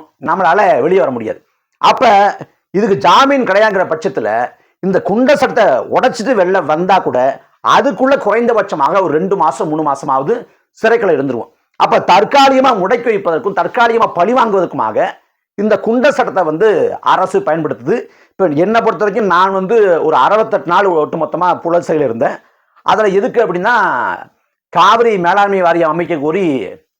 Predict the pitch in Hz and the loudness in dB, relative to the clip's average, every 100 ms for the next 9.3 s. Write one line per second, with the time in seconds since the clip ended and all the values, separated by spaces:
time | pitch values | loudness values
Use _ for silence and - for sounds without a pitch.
0 | _ _ - 180 170 156 127 - 170 175 | _ _ -6 -4 0 2 2 0 2 2
1 | 160 135 147 156 175 156 139 156 131 139 | 0 -2 -2 -2 -4 -4 -4 -4 -4 -4
2 | 131 131 120 117 160 202 - _ _ 160 | -4 -2 -2 -2 -2 -4 -6 _ _ -2
3 | 185 170 202 233 233 190 175 196 190 185 | 2 4 2 2 0 2 0 0 0 -2
4 | 165 160 170 185 160 - 226 - _ _ | -4 -4 -2 -2 -2 -2 -2 -4 _ _
5 | - 170 175 - 180 208 196 185 151 160 | -6 -2 -2 0 0 2 2 2 0 0
6 | 160 202 - 165 202 202 180 165 156 139 | -2 -2 0 0 2 -2 -2 -4 -2 -4
7 | 143 147 160 139 143 131 127 135 196 - | -2 -4 -2 -2 -2 -2 -2 -2 -2 -2
8 | - _ _ - 170 190 196 175 226 233 | -8 _ _ -8 -2 0 2 2 2 2
9 | 220 185 185 | 2 2 2